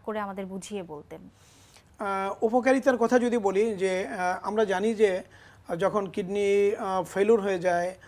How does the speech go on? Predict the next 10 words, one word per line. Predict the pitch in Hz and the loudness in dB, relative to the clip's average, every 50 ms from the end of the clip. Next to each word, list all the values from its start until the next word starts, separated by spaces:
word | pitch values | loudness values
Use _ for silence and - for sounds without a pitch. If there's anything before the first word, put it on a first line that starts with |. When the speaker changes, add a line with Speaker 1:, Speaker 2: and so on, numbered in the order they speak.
| - - - - _ - | -20 -20 -20 -18 _ -6
Speaker 2:
আহ, | 175 170 | -4 -4
তখন | 165 - 180 180 - 202 190 185 | -2 -2 -2 0 -2 -2 -4 -2
তার | 165 196 190 190 | 0 2 2 2
জন্য | 185 196 196 190 170 156 151 | 0 -2 -4 -6 -6 -6 0
বেস্ট | 196 202 220 214 - - - - - - - _ _ | 2 4 4 4 2 -6 -10 -14 -18 -20 -20 _ _
ট্রিটমেন্ট | - 202 196 165 - 208 202 190 | -4 -4 -4 -4 -4 -6 -4 -4
হলো | 170 180 180 185 214 - 277 202 - | -4 -2 -2 -2 -2 -4 -6 -6 -4
কিডনির | 202 180 160 185 175 | -4 -4 -2 -4 -6
সংযোজন। | 147 - - 185 196 180 156 151 123 113 104 - - - - 214 | -6 -4 -2 -2 -2 -2 -4 -6 -6 -8 -12 -16 -16 -18 -18 -18
Speaker 1:
জি। | 202 - - - | -16 -16 -18 -18